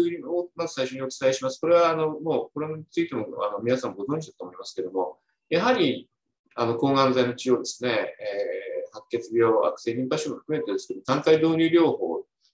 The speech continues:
あとその後維持療法っていうのを行いますね。ただこの、あの、二十年、三十年でですね、えっと、分子標的療法、免疫療法、同種移植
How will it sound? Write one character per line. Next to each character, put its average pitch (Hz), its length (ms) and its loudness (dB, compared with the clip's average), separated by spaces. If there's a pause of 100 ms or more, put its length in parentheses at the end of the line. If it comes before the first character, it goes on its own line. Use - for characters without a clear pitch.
(100)
あ 123 120 -6
と 107 140 -6
そ 120 140 -6
の 131 80 4
後 131 160 0
維 95 140 -2
持 117 200 -2
療 131 260 2
法 - 140 -6
っ - 140 -12
て - 60 -16
い - 40 -12
う - 40 -12
の - 60 -12
を - 40 -18
行 - 180 -14
い - 80 -14
ま - 80 -20
す - 160 -20
ね。 104 260 -2 (880)
た 175 80 2
だ 170 100 6
こ 175 100 2
の、 180 320 8
あ 160 60 6
の、 160 360 6
二 151 160 0
十 160 200 0
年、 131 160 0
三 131 300 -2
十 139 200 -10
年 120 200 -6
で - 100 -6
で - 80 -12
す - 200 -10
ね、 107 60 2 (380)
え 98 40 -2
っ - 20 -10 (100)
と、 - 140 -2
分 143 200 4
子 131 180 -6
標 110 280 -2
的 101 220 -8
療 101 240 -2 (100)
法、 98 300 -8 (160)
免 107 240 -4
疫 - 40 -10 (140)
療 95 140 0 (200)
法、 - 280 -10
同 110 120 0
種 143 160 2
移 - 40 4
植 139 160 0